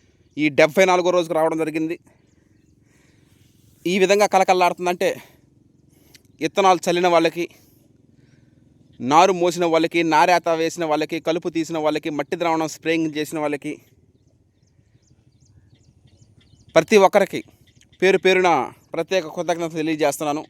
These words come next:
నలభై, ఫార్టీ ప్లస్ టిల్లర్స్ అంటే మామూలు విషయం కాదు. కెమికల్ ఫార్మింగ్ వాళ్ళు కూడా ఇంత నీట్గా, ఇంత అద్భుతంగా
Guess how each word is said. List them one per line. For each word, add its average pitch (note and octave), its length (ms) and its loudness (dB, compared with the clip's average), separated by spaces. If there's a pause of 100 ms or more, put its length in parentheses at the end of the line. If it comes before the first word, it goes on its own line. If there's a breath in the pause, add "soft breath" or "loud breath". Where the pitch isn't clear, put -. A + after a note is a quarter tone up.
(880)
నలభై, F3+ 520 0 (440)
ఫార్టీ F#3 320 0
ప్లస్ F#3 280 -4 (120)
టిల్లర్స్ F#3 300 -4
అంటే F3+ 360 -2 (580 soft breath)
మామూలు E3+ 220 0
విషయం E3 240 -4
కాదు. C3+ 200 -4 (1900)
కెమికల్ G#3 300 2
ఫార్మింగ్ G#3+ 340 -2
వాళ్ళు G3 140 0
కూడా F#3 300 0 (1040 soft breath)
ఇంత F#3 200 -4
నీట్గా, G3 360 0
ఇంత F3+ 180 0
అద్భుతంగా F3 600 0